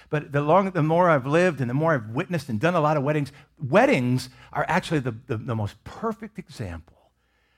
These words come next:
of what it's gonna be like when we get to heaven. I mean, you know, if you think about it, the way it was created, and, and maybe you don't know this, but the wedding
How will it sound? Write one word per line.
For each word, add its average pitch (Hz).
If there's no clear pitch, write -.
of 120
what 131
it's 131
gonna 147
be 131
like 113
when 107
we 98
get 98
to 107
heaven. 92
I -
mean, 127
you 139
know, 143
if 107
you 135
think 123
about 90
it, -
the 120
way 131
it 165
was 151
created, 101
and, 120
and 127
maybe 185
you 240
don't 196
know 180
this, 107
but -
the 117
wedding 139